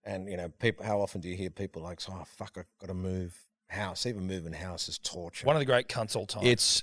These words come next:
Speaker 3: it's probably the worst thing you can do.
Speaker 2: Outside of maybe prison.
Speaker 3: O-, outside of serious stuff.
Speaker 2: Yes.
Speaker 3: Out,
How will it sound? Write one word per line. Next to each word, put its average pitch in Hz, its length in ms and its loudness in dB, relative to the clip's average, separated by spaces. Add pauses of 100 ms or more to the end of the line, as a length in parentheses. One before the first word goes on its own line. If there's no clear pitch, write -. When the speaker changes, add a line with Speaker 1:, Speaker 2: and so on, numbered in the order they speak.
Speaker 3:
it's 120 200 6
probably 151 420 8
the 104 100 2
worst 101 600 0
thing 104 180 0
you 95 140 -4
can 98 200 -10
do. 95 500 -8
Speaker 2:
Outside 151 320 -6
of 156 60 -12
maybe 104 260 -12
prison. 104 380 -14 (140)
Speaker 3:
O-, 120 60 0 (240)
outside 139 320 10
of - 80 2
serious 95 420 2
stuff. - 380 -2
Speaker 2:
Yes. 131 240 -6
Speaker 3:
Out, 139 160 10